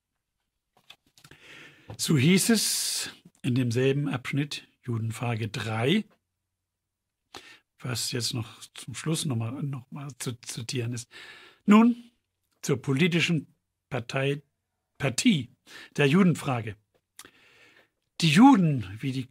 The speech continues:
Christen sind in verschiedenen Staaten vollständig politisch emanzipiert. Die Juden und Christen sind weit davon entfernt, menschlich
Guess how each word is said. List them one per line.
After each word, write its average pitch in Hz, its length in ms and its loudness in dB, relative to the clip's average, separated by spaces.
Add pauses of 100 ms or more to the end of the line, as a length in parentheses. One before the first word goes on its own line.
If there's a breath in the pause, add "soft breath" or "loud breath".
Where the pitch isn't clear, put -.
(140)
Christen 156 500 -2
sind 139 200 -2
in 131 100 -4
verschiedenen 151 460 -2
Staaten 139 420 -2
vollständig 160 840 0
politisch 135 540 -4
emanzipiert. 127 840 -4 (1080 loud breath)
Die 160 120 2
Juden 190 420 6
und 165 160 4
Christen 180 460 0
sind 139 300 -2
weit 190 460 2
davon 143 280 -4
entfernt, 156 520 -2
menschlich 151 560 0